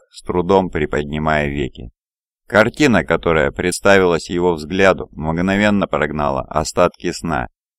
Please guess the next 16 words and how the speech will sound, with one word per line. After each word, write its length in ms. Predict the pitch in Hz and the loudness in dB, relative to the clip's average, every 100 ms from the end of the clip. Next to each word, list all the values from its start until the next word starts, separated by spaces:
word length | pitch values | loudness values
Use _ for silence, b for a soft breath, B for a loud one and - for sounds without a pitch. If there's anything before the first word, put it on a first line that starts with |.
| _ | _
и 100 | 85 | -6
заставила 600 | 80 90 - 92 87 82 | -4 -2 2 4 4 2
вскочить. 520 | - - 82 - 69 _ _ _ _ _ _ - | 0 -6 -6 -6 -12 _ _ _ _ _ _ -2
Сам 300 | - 120 127 | 4 4 4
сеньор 460 | 127 120 117 113 | 0 4 6 4
Сутрас 560 | - 127 123 - 65 - | 2 -2 -2 -2 -4 -8
в 200 | - 78 | -16 -6
белом 340 | 85 101 98 90 | 2 4 4 4
фартуке 680 | 104 104 - - - - - | 6 6 4 -10 -10 -14 -14
вкатил 480 | - 95 92 98 | -4 -2 2 0
в 100 | 90 | 0
номер 360 | 92 104 87 65 | 0 0 0 -4
столик-тележку 1120 | - - 95 95 87 - 92 92 92 - - - | -8 -6 0 0 0 -4 -2 0 0 -2 -12 -16
с 160 | - | -12
утренним 460 | 87 71 80 80 80 | -10 -8 -6 -6 -8
кофе. 420 | - 76 67 - | -6 -6 -6 -8